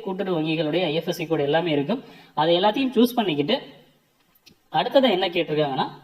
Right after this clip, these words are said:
தாங்கள் ஏதேனும் கூட்டுறவு சங்கம் அல்லது வங்கியில்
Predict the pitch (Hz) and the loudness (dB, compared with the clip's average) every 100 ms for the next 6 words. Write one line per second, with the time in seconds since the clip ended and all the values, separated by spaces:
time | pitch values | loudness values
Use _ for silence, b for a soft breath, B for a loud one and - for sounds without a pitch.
0 | - 175 285 254 240 190 165 247 311 311 | -2 0 2 2 0 -4 -2 0 2 4
1 | 302 320 214 240 254 247 247 160 180 175 | 4 2 -2 0 0 0 0 -2 -2 -2
2 | 156 147 147 202 190 214 | 0 0 0 0 2 2